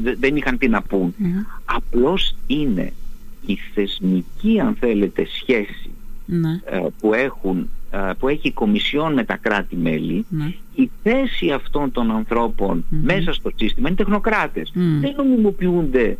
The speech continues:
Speaker 1: να απαντούν,
Speaker 2: Δεν
Speaker 1: να
Speaker 2: είναι πολιτικοί.
Speaker 1: σκέφτονται πολιτικά.
Speaker 2: Ναι.
Speaker 1: Ακριβώς.
Speaker 2: Μμ.
Speaker 1: Άρα, λοιπόν, ήταν τα εξηλαστήρια θύματα,
Speaker 2: Ναι,
Speaker 1: θα έλεγα.
Speaker 2: ναι, ναι.
Speaker 1: Και τους βομβαρδίζαμε, μεταφ-,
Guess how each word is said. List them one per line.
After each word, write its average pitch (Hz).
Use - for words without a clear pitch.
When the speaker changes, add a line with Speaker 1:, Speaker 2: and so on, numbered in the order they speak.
Speaker 1:
να 139
απαντούν, 240
Speaker 2:
Δεν 233
Speaker 1:
να 226
Speaker 2:
είναι 214
πολιτικοί. 190
Speaker 1:
σκέφτονται 120
πολιτικά. 117
Speaker 2:
Ναι. 165
Speaker 1:
Ακριβώς. 123
Speaker 2:
Μμ. -
Speaker 1:
Άρα, 240
λοιπόν, 226
ήταν 247
τα 202
εξηλαστήρια 208
θύματα, 226
Speaker 2:
Ναι, 175
Speaker 1:
θα 127
έλεγα. 90
Speaker 2:
ναι, -
ναι. 147
Speaker 1:
Και 151
τους 135
βομβαρδίζαμε, 127
μεταφ-, 147